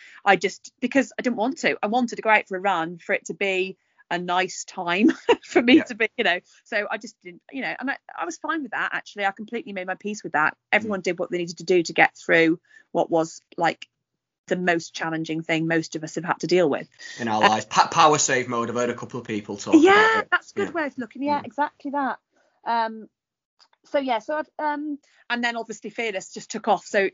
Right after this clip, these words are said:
Speaker 1: my own running has, my own training has been on a bit of a back burner. But, um, yeah, I'd, I'd like to go and, um, have a nice time at that. I've got a load of Fearless team members coming for that fifty K. So that will be, you know, social as well. Um,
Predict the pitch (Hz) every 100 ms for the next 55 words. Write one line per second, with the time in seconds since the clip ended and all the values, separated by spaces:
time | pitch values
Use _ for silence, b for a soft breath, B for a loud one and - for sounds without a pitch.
0 | - 220 220 202 196 190 180 175 185 165
1 | 202 196 190 190 185 175 170 175 - 190
2 | 175 175 180 180 180 - 165 156 165 208
3 | - B B B 202 196 190 196 202 196
4 | 196 _ 233 202 - - 240 - 233 220
5 | 262 247 - - 196 190 190 - 180 175
6 | 180 180 - _ - 180 180 175 180 _
7 | - 226 202 180 180 190 180 175 - 190
8 | - 190 - _ - 196 208 196 165 185
9 | 170 175 - 185 170 165 165 165 - 175
10 | 165 180 170 - 165 - 165 175 160 160
11 | 180 170 202 185 170 165 160 165 - _
12 | _ _ - - _ 233 170 147 - -
13 | 220 190 - 175 165 165 160 156 165 B
14 | B B - 214 208 208 214